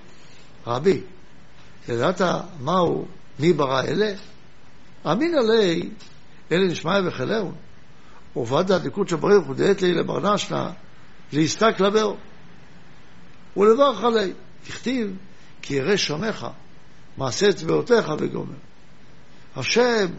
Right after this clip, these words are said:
אדוננו, מאדיר שמך בכל הארץ.' אמר לי, 'רבי, סתימה,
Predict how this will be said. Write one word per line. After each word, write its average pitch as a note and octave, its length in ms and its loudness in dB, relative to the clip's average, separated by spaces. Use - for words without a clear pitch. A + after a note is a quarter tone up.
אדוננו, G3+ 680 4
מאדיר G3 440 6
שמך G3 280 0
בכל G#3 260 6
הארץ.' G3+ 680 4
אמר F3 360 2
לי, F3 440 4
'רבי, E3+ 560 0
סתימה, F3+ 720 0